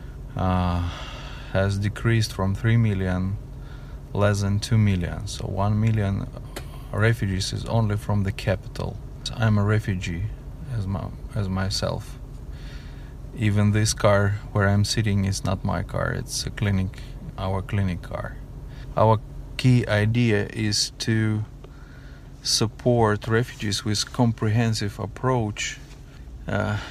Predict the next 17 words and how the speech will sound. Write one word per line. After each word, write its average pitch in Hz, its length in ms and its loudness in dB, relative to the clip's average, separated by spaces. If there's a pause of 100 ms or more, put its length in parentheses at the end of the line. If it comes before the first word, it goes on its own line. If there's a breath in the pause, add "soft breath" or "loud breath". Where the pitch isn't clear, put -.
as 110 220 4
a 104 60 6
refugee, 104 720 2
you're 107 180 -2 (200)
just 113 180 2
surviving. 110 880 2
You're 104 80 -6
trying 107 440 0
to 110 120 -6
find 110 260 2
a 101 60 0
place 107 420 -4
where 107 140 -2
to 110 180 -6
live. 107 340 -4 (640 loud breath)
So 113 540 2
the 110 560 4